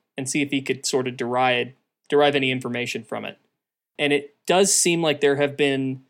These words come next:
at least some updates made internally. I mean, obviously there's only so much you can see, but it's not just the mobile Java version running on its own, and it's not the, the Subsistence version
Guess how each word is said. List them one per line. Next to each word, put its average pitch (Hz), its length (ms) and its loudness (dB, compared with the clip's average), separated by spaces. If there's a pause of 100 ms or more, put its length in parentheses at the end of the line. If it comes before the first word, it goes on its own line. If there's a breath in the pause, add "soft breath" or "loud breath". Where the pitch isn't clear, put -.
(280)
at 151 140 -8
least 165 320 0
some 160 320 2
updates 156 480 0
made 147 180 2
internally. 143 520 0
I 131 60 4
mean, 139 140 0
obviously 160 320 0
there's 143 140 0
only 135 180 -2
so 135 180 0
much 131 220 -4
you 127 120 -4
can 123 160 -6
see, 131 200 -2
but 127 160 -4
it's 127 160 -2
not 160 400 0
just 151 560 0 (160)
the 143 560 -2 (560)
mobile 147 800 2 (220)
Java 139 320 2
version 127 480 -4
running 127 280 -2
on 123 100 -4
its 120 160 -8
own, 123 300 -6 (140)
and 147 120 2
it's 143 160 0
not 160 440 0 (180)
the, 143 420 2
the 147 140 -4
Subsistence 151 720 0
version 135 640 0